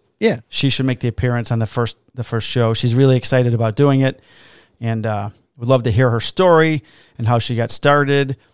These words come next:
Speaker 2: And they're just a tremendous, uh, supporter.
Speaker 1: Group of people.
Speaker 2: Yeah, and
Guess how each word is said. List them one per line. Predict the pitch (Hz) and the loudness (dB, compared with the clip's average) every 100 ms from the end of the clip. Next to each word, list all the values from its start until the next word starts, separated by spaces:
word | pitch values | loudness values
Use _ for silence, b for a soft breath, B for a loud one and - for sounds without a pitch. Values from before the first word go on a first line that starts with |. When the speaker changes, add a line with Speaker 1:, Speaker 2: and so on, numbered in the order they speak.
| _ _ _ | _ _ _
Speaker 2:
And | 127 120 120 | -4 -2 0
they're | 127 | 0
just | 117 147 139 - | 0 2 0 0
a | 120 - - | -4 -4 -8
tremendous, | - 120 123 135 143 143 143 131 - - _ _ _ _ _ _ _ _ _ - | -2 0 2 4 4 2 2 0 -4 -10 _ _ _ _ _ _ _ _ _ -10
uh, | 113 110 107 101 - _ _ _ _ _ _ _ _ _ _ | -6 -4 -4 -6 -12 _ _ _ _ _ _ _ _ _ _
supporter. | - 117 - 156 135 | -10 -8 0 2 2
Speaker 1:
Group | 123 | 0
of | 107 | -2
people. | 101 73 - | -4 -10 -12
Speaker 2:
Yeah, | - 160 165 120 - _ - | 0 4 4 2 -2 _ -2
and | 135 | -2